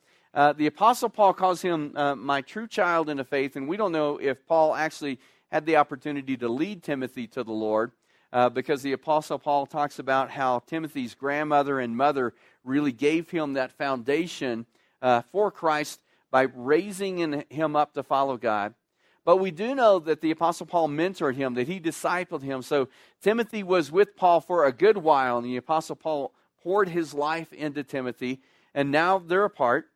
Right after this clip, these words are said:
Timothy's in Ephesus. He's pastoring this church.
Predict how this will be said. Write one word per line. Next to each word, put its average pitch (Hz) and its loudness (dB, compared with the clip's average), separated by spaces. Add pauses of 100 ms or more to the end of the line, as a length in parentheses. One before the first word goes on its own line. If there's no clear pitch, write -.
(920)
Timothy's 165 -6
in 165 -2
Ephesus. 156 -4
He's 127 -10
pastoring 170 -6
this 160 -10
church. 143 -4